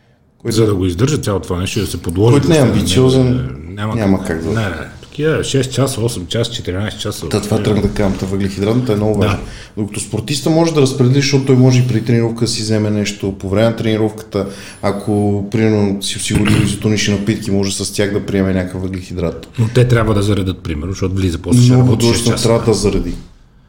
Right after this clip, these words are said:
Speaker 1: Трябва да зареди, защото някой път се случва да трябва да отслабват и тогава не трябва да обядват, примерно, или не трябва да вечерят. Но липсата на вечеря е по-зле. За разлика от другите хора, които отслабват, при тях по-добре да не обядват,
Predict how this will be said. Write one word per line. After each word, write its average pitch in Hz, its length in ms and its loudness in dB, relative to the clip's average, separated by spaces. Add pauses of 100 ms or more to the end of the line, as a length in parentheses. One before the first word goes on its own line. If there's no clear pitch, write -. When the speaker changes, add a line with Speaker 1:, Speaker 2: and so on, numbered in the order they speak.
(160)
Speaker 1:
Трябва 110 200 2
да 104 60 -2
зареди, 101 320 0
защото 117 420 -2
някой 104 220 -2
път 110 140 -4
се - 100 -8
случва 107 360 -6
да 101 140 -2
трябва 110 200 2
да - 140 -2
отслабват 113 560 -2
и - 40 -6
тогава 113 260 0
не 107 100 0
трябва 107 180 0
да 104 80 -2
обядват, 98 480 -2
примерно, 78 300 -10
или 90 140 -6
не 87 80 -4
трябва 95 260 -2
да 90 60 -4
вечерят. 87 500 -6 (280)
Но 92 280 0
липсата 107 300 -4
на 107 80 0
вечеря 110 320 0
е 107 120 -2
по-зле. 101 340 -4 (1200)
За 98 180 0
разлика 113 320 2
от 104 80 0
другите 113 300 0
хора, 107 260 0
които 101 240 -2
отслабват, 107 480 0
при 98 100 -4
тях 113 260 -2 (460)
по-добре 110 320 0
да 107 120 2
не 98 80 4
обядват, 123 640 0